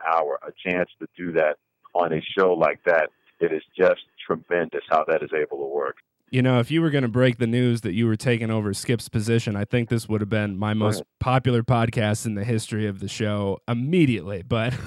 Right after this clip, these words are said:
Speaker 2: <laughs> we'll see if,
Speaker 1: <laughs>
Speaker 2: we'll see if that happens down the road. As far as that side of E S P N is concerned, how much better does that make your show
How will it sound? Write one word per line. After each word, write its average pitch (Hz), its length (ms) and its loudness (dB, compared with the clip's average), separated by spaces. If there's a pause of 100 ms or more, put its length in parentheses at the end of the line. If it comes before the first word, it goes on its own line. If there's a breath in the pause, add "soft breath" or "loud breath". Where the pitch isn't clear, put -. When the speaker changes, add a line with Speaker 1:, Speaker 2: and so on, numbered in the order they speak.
Speaker 2:
<laughs> 240 200 -4
we'll 170 140 8
see 214 160 6
if, 208 180 10
Speaker 1:
<laughs> 214 280 4
Speaker 2:
we'll 175 140 4
see 226 200 6
if 208 120 6
that 170 180 8
happens 147 360 4
down 143 260 -2
the 123 80 0
road. 135 300 4 (120)
As 165 180 0
far 247 300 6
as 202 240 4 (160)
that 185 420 4
side 180 320 4
of 165 140 2
E 180 120 2
S 170 140 2
P 160 180 -2
N 151 220 0
is 143 220 -2
concerned, 131 580 0 (300 soft breath)
how 214 180 0
much 254 300 0
better 190 320 6
does 143 240 0
that 160 240 2
make 151 280 0
your 139 120 4
show 143 500 4